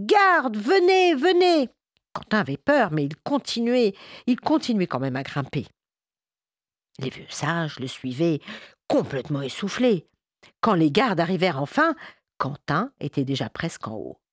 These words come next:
Redescends immédiatement si tu ne veux pas aller en prison. » Mais Quentin comprit que personne ne pourrait le rattraper, et il continua jusqu'au sommet.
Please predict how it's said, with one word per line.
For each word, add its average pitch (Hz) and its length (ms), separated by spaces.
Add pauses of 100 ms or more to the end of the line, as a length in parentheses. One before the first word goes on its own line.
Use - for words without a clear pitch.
(580)
Redescends 294 560
immédiatement 285 560
si 233 180
tu 240 100
ne 226 80
veux 254 140
pas 302 140
aller 277 160
en 269 60
prison. » 247 440 (580)
Mais 120 100
Quentin 127 480
comprit 151 540
que - 120 (300)
personne 208 840
ne 208 100
pourrait 196 320
le 190 160
rattraper, 190 640 (360)
et 139 80
il 160 200
continua 226 840
jusqu'au 247 540
sommet. 247 460